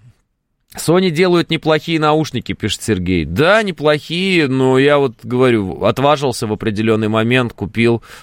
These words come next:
э, наушники такие вот, э, ну, вот эти затычки, которые, э, в, в Xia-, Xiaomi, по-моему, я взял».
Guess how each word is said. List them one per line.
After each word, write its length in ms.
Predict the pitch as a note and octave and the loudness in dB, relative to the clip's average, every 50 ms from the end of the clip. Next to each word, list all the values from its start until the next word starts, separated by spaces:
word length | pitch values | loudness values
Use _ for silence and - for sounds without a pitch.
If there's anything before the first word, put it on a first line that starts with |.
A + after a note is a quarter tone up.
| - - | -10 -4
э, 140 | - G2+ G2 | 0 0 0
наушники 880 | G2 G#2+ G#2+ A2+ B2+ C3+ C3 - - A2+ - - G#2+ G2+ F#2 E2+ D#2+ A#1+ G1+ - | 2 2 2 2 2 2 0 -2 -4 -6 -4 -2 0 0 2 2 0 -2 -2 -2
такие 340 | A#2 B2 - G#2 F#2+ E2 | -4 -2 -2 -2 -2 -2
вот, 200 | D2+ D2+ C#2+ - - - | -2 -2 -6 -8 -10 -10
э, 280 | D2 C2 B1+ B1+ B1+ B1 - - - - - - - - | -8 -6 -6 -6 -6 -8 -10 -12 -14 -16 -18 -18 -12 -6
ну, 180 | - D#3 C#3 | -2 -2 0
вот 140 | A2+ G#2+ - | 0 -2 -4
эти 180 | A2 - - E2 | -4 -6 -2 -2
затычки, 480 | G#2+ A#2 - - B2 - - - - | -2 0 0 -2 -6 -6 -6 -12 -10
которые, 500 | - F#2+ E2 - E2 D2+ C2+ C2+ C2 - _ - - - - - - - - - | -8 -8 -6 -4 -4 -4 -4 -4 -6 -8 _ -20 -18 -16 -14 -14 -16 -16 -14 -8
э, 160 | F2 F2 E2 - | -4 -4 -4 -4
в, 140 | - - - | -6 -12 -10
в 480 | - D2+ B1+ - - B1+ A#1+ A#1+ A#1+ A#1+ | -10 -8 -8 -6 -6 -4 -4 -4 -4 -6
Xia-, 380 | - - - - - D2 C#2+ | -6 -8 -6 -2 -2 -2 -2
Xiaomi, 500 | D#2+ - - C3+ C3+ C#3+ C#3+ B2 G2+ F#2 | -2 -2 0 2 2 2 2 0 -2 -4
по-моему, 380 | F2 - E2 E2 E2 D#2 D#2+ E2 | -6 -4 -4 -4 -4 -4 -4 -2
я 160 | E2+ F2 F2 | 0 0 -2
взял». 360 | F2+ E2+ E2+ D2+ B1+ B1+ - | -2 -2 -2 -2 -4 -4 -8